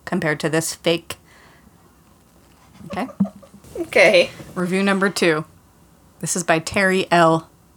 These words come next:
Speaker 1: Title, also in all caps, "Can you frickin' give me a break, Matt?"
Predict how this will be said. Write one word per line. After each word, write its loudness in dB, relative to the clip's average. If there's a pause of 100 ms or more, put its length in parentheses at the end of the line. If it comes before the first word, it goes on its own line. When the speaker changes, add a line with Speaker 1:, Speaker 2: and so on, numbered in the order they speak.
(1040)
Speaker 1:
Title, 4 (160)
also -4
in 0
all 0
caps, -4 (680)
"Can 4
you 6
frickin' 6
give 6
me 8
a 4
break, 4
Matt?" 4